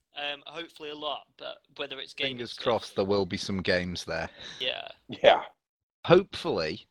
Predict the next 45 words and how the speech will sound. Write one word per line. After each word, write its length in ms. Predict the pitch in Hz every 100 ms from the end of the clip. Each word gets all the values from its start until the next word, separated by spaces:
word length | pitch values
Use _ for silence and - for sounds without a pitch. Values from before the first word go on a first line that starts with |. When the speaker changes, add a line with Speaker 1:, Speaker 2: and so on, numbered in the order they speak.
| _
Speaker 2:
hope 300 | _ 151 160 87
Attack 420 | 87 - 117 -
on 120 | 90
Titan 420 | - 123 131 -
will 100 | 90
be 120 | 80
there, 220 | 82 80 82
'cause 200 | - 85
it 80 | 92
was 160 | 95
in 180 | 120 113
London, 480 | 107 117 101 85 85 - -
and 100 | 98
I 140 | 101 107
<laughs> 80 |
really 300 | 165 143 139
wanna 300 | 123 123 120 110 _ _ _
see 380 | - 123 117 110
Attack 320 | - - 104
Speaker 1:
Yeah, 300 | 160 151 139
Speaker 2:
on 40 | 131
Titan. 400 | 113 110 143 180
Speaker 1:
I 40 |
would 180 | 143 -
like 220 | 135 139
to 100 | -
see 240 | - 123
that. 240 | 117 117 120 -
It 80 |
was 120 | 160 120
the 60 | 120 131
big 100 | -
Speaker 3:
August, 140 | -
Speaker 1:
news 80 | -
Speaker 3:
isn't 200 | 95 98
it? 20 |
Speaker 1:
last 240 | 110 - -
year, 160 | 113 113
actually. 240 | 117 117 _ _ _ _ _ -
Um, 260 | 120 120
Speaker 3:
Yeah, 260 | 98 92 90 -
that, 100 | 104 - -
that's 220 | 95 -
August. 420 | 92 87 87 - - _ _ _ _ -
Speaker 1:
Yeah. 240 | 127 120